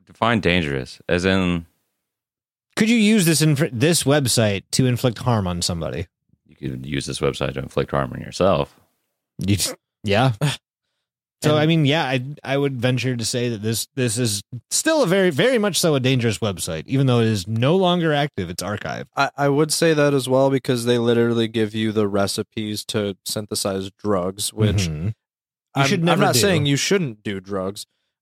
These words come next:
Speaker 2: Do them
Speaker 3: but, like,
Speaker 2: responsibly.
Speaker 3: be smart
Speaker 2: Don't,
Speaker 3: about it if you're going to.
Speaker 2: don't
Speaker 3: And
Speaker 2: make
Speaker 3: I'm
Speaker 2: them
Speaker 3: not t-,
Speaker 2: yourselves.
Speaker 3: I'm not telling you to do
Speaker 2: <laughs>
Speaker 3: drugs.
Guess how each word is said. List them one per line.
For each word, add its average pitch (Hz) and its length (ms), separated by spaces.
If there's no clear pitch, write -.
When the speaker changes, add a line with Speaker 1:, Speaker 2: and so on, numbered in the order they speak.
Speaker 2:
Do 185 140
them 127 480
Speaker 3:
but, 151 300
like, 160 60
Speaker 2:
responsibly. 160 600
Speaker 3:
be 180 60
smart 147 600
Speaker 2:
Don't, 156 140
Speaker 3:
about 202 280
it 226 120
if 202 180
you're 233 120
going 233 340
to. 262 380
Speaker 2:
don't - 20
Speaker 3:
And 170 300
Speaker 2:
make 131 100
Speaker 3:
I'm 156 80
Speaker 2:
them 165 60
Speaker 3:
not 175 160
t-, 139 80
Speaker 2:
yourselves. 139 640
Speaker 3:
I'm 165 60
not 185 160
telling 143 360
you 123 120
to 110 100
do 113 220
Speaker 2:
<laughs> - 0
Speaker 3:
drugs. 107 640